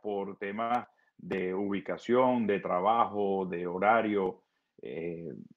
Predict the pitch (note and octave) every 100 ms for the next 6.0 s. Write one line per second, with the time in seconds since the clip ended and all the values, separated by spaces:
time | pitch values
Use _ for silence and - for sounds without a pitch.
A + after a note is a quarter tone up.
0 | - D2 G#2 - C#3+ C#3+ C3 C3 B2 A2+
1 | G#2+ F#2+ F#2+ F#2+ F2+ B1+ - - G2+ F#2+
2 | G2 G#2 G2+ G2 A2 D3+ - - - _
3 | _ _ _ - G2 A2+ B2+ A#2 G#2 A2
4 | A2+ A2 C3 B2 A2+ A2 G2 F2+ F#2 G2+
5 | E2+ - A2 A#2 A2 G2+ F2 - A2+ C#3+